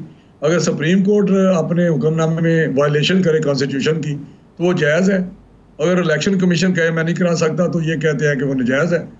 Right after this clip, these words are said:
ये बातें सुप्रीम कोर्ट ने अगर order किया है, तो मरूजी हालात भी देखने चाहिए।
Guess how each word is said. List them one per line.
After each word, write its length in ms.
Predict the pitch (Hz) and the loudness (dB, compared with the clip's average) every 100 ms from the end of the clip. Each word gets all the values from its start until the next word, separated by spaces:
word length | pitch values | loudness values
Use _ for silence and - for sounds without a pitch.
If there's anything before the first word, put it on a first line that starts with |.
| - - - 147 | -20 -20 -14 -2
ये 100 | 190 | 0
बातें 300 | 156 156 185 | 0 0 0
सुप्रीम 420 | 156 143 151 156 | 0 0 -2 0
कोर्ट 200 | 170 170 | 0 2
ने 100 | 175 | 2
अगर 220 | 160 147 | 2 2
order 220 | 139 147 | 2 0
किया 280 | 160 147 170 | -2 0 0
है, 80 | 190 | 2
तो 100 | 196 | 2
मरूजी 420 | 160 151 151 180 | 2 0 2 2
हालात 280 | 156 135 160 | 2 2 2
भी 160 | 170 185 | 2 0
देखने 460 | - 143 123 147 | 0 -2 0 0
चाहिए। 400 | 123 131 123 117 | 0 0 0 -2